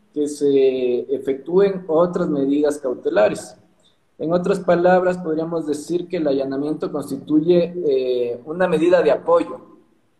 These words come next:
que hace viable la ejecución de otras medidas, ya sean, eh, como ya he dicho, caut-, cautelares, reales o incluso personales.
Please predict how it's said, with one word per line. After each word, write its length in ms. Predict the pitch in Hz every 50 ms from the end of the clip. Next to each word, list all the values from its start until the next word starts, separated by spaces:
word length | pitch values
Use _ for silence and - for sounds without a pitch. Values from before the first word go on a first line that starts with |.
| _ _ _ _ _ _ _ _
que 80 | - 147
hace 240 | 160 156 - 185 160
viable 440 | 147 143 147 151 - 175 180 170
la 100 | 160 151
ejecución 800 | 135 - - 120 117 - - 120 117 117 - - 202 214 220 202
de 100 | 175 151
otras 260 | 143 143 143 139 135
medidas, 600 | 135 123 123 135 151 165 175 170 170 - - - -
ya 160 | 135 131 135
sean, 500 | 135 - - 139 143 143 147 143 143 139 131
eh, 160 | 127 123 123 123
como 180 | - 139 139 143
ya 100 | 151 151
he 40 |
dicho, 320 | 151 156 151 - 170 160 -
caut-, 400 | 135 127 123 - - - - -
cautelares, 760 | - 123 120 120 135 135 135 139 143 147 151 151 151 147 131
reales 640 | 127 120 120 127 135 143 147 151 147 143 147 135
o 240 | 123 120 120 113 - -
incluso 420 | 135 - 156 156 147 - 151 151
personales. 800 | - 135 - - - 120 117 110 104 92 98 - - - - _